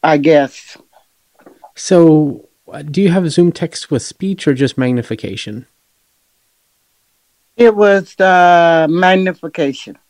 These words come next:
Speaker 2: Okay, so if you Alt-Tab, you should be able to get to the Zoom text window.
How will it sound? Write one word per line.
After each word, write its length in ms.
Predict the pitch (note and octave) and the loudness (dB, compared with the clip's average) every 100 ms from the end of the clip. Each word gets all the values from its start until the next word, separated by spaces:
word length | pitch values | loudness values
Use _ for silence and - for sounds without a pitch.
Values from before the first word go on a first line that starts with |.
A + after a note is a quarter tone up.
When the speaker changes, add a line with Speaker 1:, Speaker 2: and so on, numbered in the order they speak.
| _ _ _ _ _ _ _ _ _ - | _ _ _ _ _ _ _ _ _ -10
Speaker 2:
Okay, 300 | C3 - - _ _ | -8 -6 -8 _ _
so 300 | - F3 E3 | -2 4 4
if 200 | D#3 - | 2 -2
you 260 | F3 E3 - _ _ - | -2 -2 -4 _ _ -8
Alt-Tab, 880 | F3 A3+ _ - D#3 C3 G#2 G#2+ A2 - _ - | -8 -8 _ -12 -8 -6 -6 -8 -12 -20 _ -8
you 180 | C#3+ C3 | -4 -4
should 260 | - D3+ | -2 0
be 100 | D3 | 0
able 140 | C#3+ C#3+ | 0 -2
to 60 | |
get 160 | C#3 C#3+ | -4 -6
to 100 | - | -6
the 140 | C3 A#2 | -4 -2
Zoom 260 | B2 C3 | -2 -2
text 320 | - C3+ - | -4 -10 -10
window. 580 | A2+ A#2+ B2 C3+ D3+ F#3+ | -8 -4 -2 -2 -4 -6